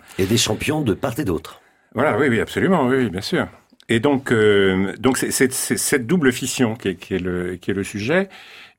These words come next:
Speaker 2: et, euh, surtout le, parce qu'on, on se focalise sur les savants allemands, donc ils sont restés, qui avaient un projet de construction de bombes et qui n'y sont pas parvenus.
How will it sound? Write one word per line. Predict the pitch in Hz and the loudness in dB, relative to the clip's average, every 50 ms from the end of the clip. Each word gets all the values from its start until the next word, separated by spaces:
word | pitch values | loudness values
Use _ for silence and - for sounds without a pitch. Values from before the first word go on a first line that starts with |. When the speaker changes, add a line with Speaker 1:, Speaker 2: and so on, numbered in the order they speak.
| _ - | _ 2
Speaker 2:
et, | 170 185 214 226 214 - - - - | 4 4 4 4 2 -2 -4 -2 0
euh, | 117 117 110 107 107 104 104 104 104 101 104 107 104 | 2 4 4 6 6 4 4 4 2 0 0 -2 -4
surtout | - - - - - 117 - _ _ - 175 196 214 226 220 202 160 - - _ _ _ _ _ _ _ _ | -6 -4 -2 -2 -2 -2 -6 _ _ -4 0 0 2 2 2 0 -2 -4 -8 _ _ _ _ _ _ _ _
le, | - 131 127 123 120 120 113 | -4 0 2 2 2 2 2
parce | 104 117 107 - | 0 -2 -4 0
qu'on, | - 117 98 104 104 101 | -2 -2 -2 -2 -6 -6
on | 110 110 107 | -6 -6 -6
se | - - | -8 -4
focalise | - 120 - 123 113 123 139 127 120 | -4 -2 -2 0 0 0 -2 -2 -4
sur | - - 113 104 | -4 -4 -4 -2
les | 98 95 92 92 90 92 92 98 | 0 0 -2 -2 -2 -4 -6 -6
savants | - - 110 101 104 104 | -6 -4 -4 -2 0 0
allemands, | 104 110 135 165 175 139 | 0 0 0 0 -2 -2
donc | 92 90 90 85 - - | -4 -6 -8 -8 -10 -12
ils | 92 95 - - | -14 -14 -14 -16
sont | - _ 92 | -14 _ -10
restés, | 90 92 - - 143 | -10 -10 -8 -8 -8
qui | 127 - | -6 -6
avaient | - 80 85 95 | -8 -6 -4 -4
un | 90 87 | -4 -6
projet | - - - 101 95 98 107 113 | -8 -6 -6 -6 -4 -2 -4 -4
de | 104 85 87 85 | -4 -6 -10 -12
construction | - 90 87 - 104 87 - - 101 | -12 -12 -12 -12 -14 -16 -12 -10 -6
de | 90 92 | -6 -6
bombes | 90 101 110 107 98 92 - | -4 -4 -4 -4 -4 -6 -8
et | - - | -10 -12
qui | 85 95 92 | -14 -14 -14
n'y | 95 90 | -12 -12
sont | - 101 92 | -12 -12 -6
pas | 90 139 | -4 -4
parvenus. | 120 120 - 92 92 87 104 151 185 | -4 -2 -4 -4 -2 -2 -2 -2 -2